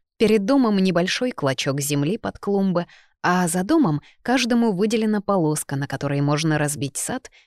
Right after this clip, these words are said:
посадить огород или же просто обустроить зону отдыха или поставить пару сараев. С соседями пересекаться не придётся, у каждого свои выходы, как на участок, так и на дорогу.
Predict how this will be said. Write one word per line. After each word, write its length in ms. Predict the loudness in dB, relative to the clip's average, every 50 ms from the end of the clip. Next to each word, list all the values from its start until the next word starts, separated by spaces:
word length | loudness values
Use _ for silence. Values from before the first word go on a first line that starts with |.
| _ _
посадить 460 | -6 -4 -2 -2 0 0 -2 -2 -2
огород 460 | -4 -4 -2 -4 -4 -4 -6 -8 -10 -16 -20 -20 _ _
или 220 | 2 4 4 4
же 160 | 4 2 0
просто 420 | 0 0 0 0 0 0 -2 -2 -2
обустроить 720 | 0 -2 -2 -4 -4 -4 -4 -2 -2 0 -2 -2 -2 -2
зону 320 | -2 0 0 0 0 0 2
отдыха 540 | 0 0 0 -2 -4 -6 -6 -8 -10 -12 -12 -16 -6 _
или 220 | -2 0 0 -2
поставить 640 | -2 -2 -2 -2 -2 -4 -4 -4 -4 -6 -8 -8
пару 220 | -8 -6 -6 -6 -6
сараев. 560 | -6 -6 -6 -6 -6 -8 -8 -10 -14 -16 -20 -20 _ _ _ _ _ _ _ _ _ _ -8
С 80 | -6
соседями 680 | -2 -2 -2 -2 0 -2 -2 -2 0 2 2 2 2 0
пересекаться 840 | 0 0 0 0 0 -2 -2 -4 -4 -4 -6 -6 -4 -4 -2 0
не 160 | 2 2 0
придётся, 600 | 0 -2 -4 -4 -2 -4 -4 -4 -6 -8 -10 -10 -12 -18 _ _ _
у 120 | -4 0
каждого 460 | 2 2 2 2 2 -2 -2 -2 -2
свои 340 | -2 0 0 0 0 0 0
выходы, 440 | -2 -2 -4 -4 -8 -8 -8 -10 -12 -12 _ _ _
как 180 | -4 -4 -2 0
на 160 | -2 -2 -2
участок, 640 | -2 -4 -2 -2 -2 -4 -4 -4 -6 -8 -6 -6
так 200 | -6 -6 -4 -2
и 40 | -2
на 140 | 0 0 0
дорогу. 460 | 0 -2 -2 -2 -4 -6 -8 -12